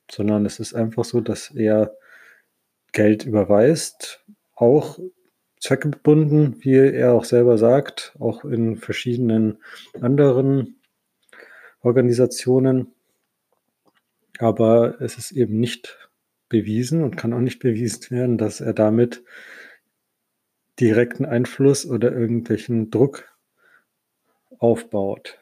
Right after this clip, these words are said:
was de facto wirklich so ist. Und da gibt es ein ganz interessantes Buch von, ähm, dem Autor Andreas Eschbach, das heißt eine Billion Dollar. Da geht es darum, dass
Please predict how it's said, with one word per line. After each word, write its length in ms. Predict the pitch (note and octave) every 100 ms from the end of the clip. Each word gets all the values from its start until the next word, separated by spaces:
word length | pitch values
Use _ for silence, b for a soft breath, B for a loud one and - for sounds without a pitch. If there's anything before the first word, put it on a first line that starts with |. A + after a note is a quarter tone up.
| _
was 640 | - G#2 A2 A2 - - C3
de 240 | A#2 G2+
facto 420 | - B2+ - A2
wirklich 360 | A2+ A#2 G#2+ -
so 100 | A#2+
ist. 420 | D#3 D3+ - - b b b b b _
Und 140 | A2+
da 60 | G#2+
gibt 180 | A#2+ -
es 140 | -
ein 280 | A#2 G2 F#2 _
ganz 240 | - G#2+ A2+
interessantes 580 | G#2+ G#2+ - A2+ A#2+
Buch 260 | - C#3+ B2+
von, 440 | - - G#2+ G#2+ - b b b b b b b b b b _ _ _ _ _ -
ähm, 560 | A#2+ A2 G#2+ G#2 G2+
dem 580 | G#2 G#2 G#2 G#2 G2+ - b b b b _ _
Autor 380 | - A2+ A#2 C3+
Andreas 440 | A2 G2+ F#2+ F#2 -
Eschbach, 600 | C#3+ - - D3 - -
das 240 | - -
heißt 320 | G#2+ G2+ - - _ _ _ _
eine 260 | A2 A2+ A#2
Billion 480 | A2+ G2+ G2+ G2+
Dollar. 420 | F#2 A2+ D#3 D#3+ - _ _ _ _ _
Da 120 | G#2
geht 160 | G2 -
es 80 | F#2
darum, 380 | G#2 A2 A2+ G#2
dass 360 | G2 - -